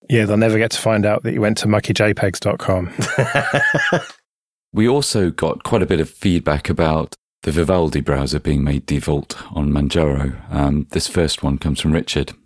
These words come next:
Speaker 2: When it comes to software freedom, I'm on the Stallman end of the spectrum, but a bit more pragmatic. I actually think the Vivaldi and Manjaro thing might push them to go open source.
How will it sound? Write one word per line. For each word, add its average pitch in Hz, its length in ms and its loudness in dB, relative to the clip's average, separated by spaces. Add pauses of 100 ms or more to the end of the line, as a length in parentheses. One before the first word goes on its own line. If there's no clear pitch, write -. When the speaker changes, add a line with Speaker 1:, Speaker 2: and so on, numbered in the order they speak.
(460)
Speaker 2:
When 117 120 2
it - 140 -4
comes 156 320 -2
to 123 100 0
software 95 400 0
freedom, 71 600 -2
I'm 85 200 2
on 80 120 2
the 73 40 -2
Stallman 85 600 -2
end 76 160 0
of 64 80 -6
the 62 60 -6
spectrum, - 760 -8 (460)
but 71 100 0
a - 40 -2
bit - 300 -4
more 71 200 0
pragmatic. - 760 -4 (320)
I 87 120 0
actually 123 320 -2
think 104 240 0
the 82 100 0
Vivaldi 85 640 0
and 76 120 0
Manjaro 76 560 0
thing 69 240 -2
might 82 260 -2
push - 200 -4
them 78 180 0
to - 80 -6
go 71 180 2
open 67 300 -2
source. 67 480 -4